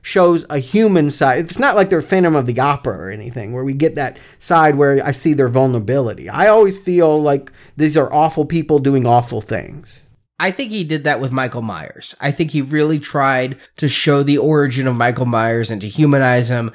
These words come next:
Speaker 2: It's Halloween time. I actually just watched a documentary on the making of Halloween, and he went on and on about that,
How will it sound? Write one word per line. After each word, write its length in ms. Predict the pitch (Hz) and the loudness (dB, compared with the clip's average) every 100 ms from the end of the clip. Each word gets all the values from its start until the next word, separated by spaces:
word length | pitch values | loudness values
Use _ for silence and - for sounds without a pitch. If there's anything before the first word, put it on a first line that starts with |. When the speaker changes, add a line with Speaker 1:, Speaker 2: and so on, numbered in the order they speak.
| - - | -14 -8
Speaker 2:
It's 220 | 147 - | -8 -6
Halloween 580 | 147 170 160 143 147 135 | -6 -4 -4 -4 -4 -4
time. 380 | 143 131 131 - | -6 -6 -6 -8
I 140 | 131 | -8
actually 520 | 123 135 - 139 135 | -6 -8 -10 -12 -12
just 300 | 110 135 127 | -10 -10 -10
watched 520 | 127 113 110 123 - 135 | -12 -8 -6 -6 -8 -10
a 40 | |
documentary 600 | 117 131 127 123 127 127 | -6 -6 -6 -6 -4 -6
on 80 | 117 | -6
the 60 | |
making 400 | 104 120 123 135 | -6 -8 -8 -8
of 80 | 120 | -6
Halloween, 560 | 123 123 113 117 120 110 | -4 -4 -4 -4 -4 -4
and 120 | 107 | -4
he 80 | 117 | -4
went 180 | 110 104 | -4 -4
on 220 | 123 127 | -2 0
and 140 | 123 | 0
on 200 | 120 127 | 0 0
about 460 | 110 113 117 127 - | -2 -2 -2 -4 -2
that, 300 | 127 123 | 0 0